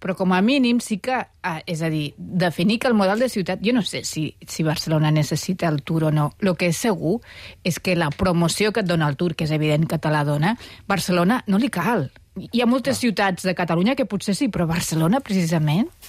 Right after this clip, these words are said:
Speaker 1: diria que no. Eh, Barcelona, París, qui sigui, eh? Llavors, ehm, mm, jo crec que, que l'argument ha de ser un altre, que no sigui la promoció de la ciutat, de veritat. O sigui,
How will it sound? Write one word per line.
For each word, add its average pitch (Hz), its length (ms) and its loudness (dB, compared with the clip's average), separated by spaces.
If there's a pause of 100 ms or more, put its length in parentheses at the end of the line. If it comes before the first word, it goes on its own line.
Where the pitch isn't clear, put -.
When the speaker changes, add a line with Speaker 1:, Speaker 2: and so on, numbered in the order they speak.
Speaker 1:
diria 170 420 0
que 175 140 0
no. 165 320 4 (560)
Eh, - 240 -16
Barcelona, 175 480 0
París, 165 340 0
qui - 80 -8
sigui, 151 320 -4
eh? 254 120 -4 (360)
Llavors, 180 540 0
ehm, 170 480 2 (320)
mm, 190 260 2 (720)
jo 220 80 2
crec 269 160 0
que, 262 140 0 (240)
que 185 120 0
l'argument 175 440 2
ha 277 80 2
de 269 100 2
ser - 140 -4
un 151 100 -2
altre, 143 240 -4
que - 80 -6
no 165 100 2
sigui 202 200 2
la 151 180 2
promoció 147 440 -2
de 135 40 -2
la 139 100 -2
ciutat, 139 380 -8
de 180 60 -2
veritat. 170 420 -2
O 156 40 0
sigui, 165 280 0